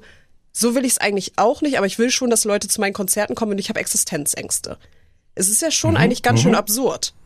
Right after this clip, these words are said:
Speaker 1: weil sie hatte den Peak ihrer Karriere s-, schon, hat dann gesagt, „Oh, Moment, ich will weg davon“, möchte aber trotzdem, dass die Fans eigentlich bleiben.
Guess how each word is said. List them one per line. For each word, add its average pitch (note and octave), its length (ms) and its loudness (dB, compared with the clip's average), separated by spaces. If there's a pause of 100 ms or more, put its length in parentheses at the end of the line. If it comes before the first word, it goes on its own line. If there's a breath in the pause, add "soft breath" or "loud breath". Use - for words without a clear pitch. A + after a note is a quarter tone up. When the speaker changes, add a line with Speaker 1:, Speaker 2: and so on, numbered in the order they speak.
Speaker 1:
weil G3 140 2
sie F#3+ 160 -4
hatte D4 220 -2
den D#3+ 160 -2
Peak - 240 -4
ihrer E3+ 240 0
Karriere E3 400 -2
s-, D3+ 180 -6
schon, G3 360 0 (300 loud breath)
hat G3 140 -2
dann A#3+ 160 2
gesagt, G#3+ 320 -2
„Oh, B3 140 2
Moment, F#3+ 260 0
ich - 160 -10
will E3+ 180 -4
weg G3+ 220 0
davon“, D4+ 360 0 (400 loud breath)
möchte C4 220 0
aber A3+ 160 0
trotzdem, - 300 -4
dass A3+ 120 -2
die G#3+ 100 -2
Fans A#3 320 -2
eigentlich G3+ 280 -6
bleiben. F#3 360 -6